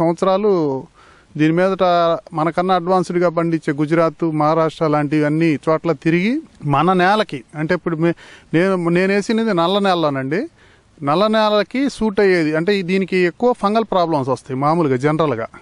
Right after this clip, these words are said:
అంటే కుళ్ళి, కుళ్ళిపోతూ ఉంటుంది ఏది వాటర్ ఎక్కువ అయితే. అలాంటి సమస్యలు లేని సీడ్, కొంచెం ఫాస్ట్గా గ్రో అయ్యేది, స్వీట్గా ఉండేది సీడ్ మనం సెలెక్ట్ చేసి మనం తెచ్చుకున్నాము. ఈ, ఈ ప్రాసెస్ అంతా నాకు ఒక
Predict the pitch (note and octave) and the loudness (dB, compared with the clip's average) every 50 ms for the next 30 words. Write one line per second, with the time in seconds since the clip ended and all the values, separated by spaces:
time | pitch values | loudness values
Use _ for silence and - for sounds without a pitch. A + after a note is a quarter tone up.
0 | - - _ _ - - D3 C#3 E3 E3 D#3+ D#3 D#3 - - - - _ _ - | -20 -20 _ _ -12 -10 -4 -2 0 2 2 0 -2 -6 -12 -20 -20 _ _ -2
1 | F#3 F#3+ G#3 G#3 F#3+ D#3+ - G#3 G#3 A3 G#3 - G3+ F#3+ - F3 D#3+ C#3+ B2+ B2+ | 0 2 2 2 0 0 -2 0 0 0 2 0 0 0 2 0 0 0 -2 -6
2 | A#2 A#2+ - - - F3 E3 E3 E3 E3+ D#3+ D#3+ E3 E3+ - E3+ D#3+ D3 - E3 | -10 -12 -14 -14 -6 -2 0 0 2 2 2 2 2 0 0 -2 -4 -2 0 0
3 | D3 A#2+ - - - - - - - - D3 F#3+ G#3 G#3+ A3 G3 G#3 F#3 - F#3+ | -2 -2 -2 -8 -14 -18 -18 -10 -4 -2 0 2 2 2 2 0 -2 0 0 0
4 | F#3+ A3+ A3+ - - A#3+ G#3+ G3 F#3 G3 G#3+ A#3+ A#3 G#3+ - - G#3+ G#3 G#3 A#3 | 0 0 -2 -2 -2 -2 0 0 2 2 2 2 2 0 0 0 -2 0 0 -2
5 | C4 D#4+ F4 - - _ _ _ _ _ _ _ _ - F3 F3+ D#3+ E3+ E3 - | -4 -6 -8 -12 -20 _ _ _ _ _ _ _ _ -4 -2 -2 0 -2 -4 -2
6 | - F#3 F#3 G#3 - - A3 G#3 G#3 G3 E3+ F3+ F3+ F#3+ F#3 F3+ F3+ F3+ F3 F3 | 0 0 0 0 -2 -2 0 0 0 2 2 2 2 2 2 2 2 2 2 0
7 | E3+ G3+ G#3 - - G#3 G#3 G3+ - G#3 G3 F#3 F#3 F3+ F3 E3+ E3 E3 D#3+ E3+ | 0 -2 -4 -4 -2 0 0 0 2 2 2 2 2 2 2 0 0 -2 -2 -2
8 | G#3 G#3+ - - G3+ G3+ G3 F#3 G3+ G3 E3+ D#3 - - E3 E3+ E3+ E3 E3 F3+ | -6 -6 -4 -2 -2 0 0 0 -2 -2 -2 -2 0 0 0 0 0 0 -2 -2
9 | E3+ - - A3 G3 E3+ D3+ C#3+ - D#3+ D3 - - D#3+ D#3+ D3+ C3+ C#3+ C#3+ D#3+ | -2 -2 -2 -4 -2 -2 -2 -2 -2 -4 -4 -4 -6 -4 -2 -2 -2 -2 -2 -2
10 | A3 D#4+ - _ _ - - - - - _ _ - D#3 D#3 D#3+ D#3+ D#3+ D#3 D3+ | -4 -4 -8 _ _ -20 -20 -20 -20 -20 _ _ -2 0 2 4 4 4 4 4
11 | D3 D#3 D3 - D#3 D#3 E3+ F3 E3+ E3+ D3+ - E3+ D#3+ D#3 E3 F3+ F3+ F3 E3+ | 2 0 -2 0 0 0 0 0 -2 -2 -2 -2 -2 -2 0 0 0 0 0 0
12 | D#3 C#3 - - C#3+ A#2+ - C#3+ | -2 -2 -2 -4 -6 -4 -2 -2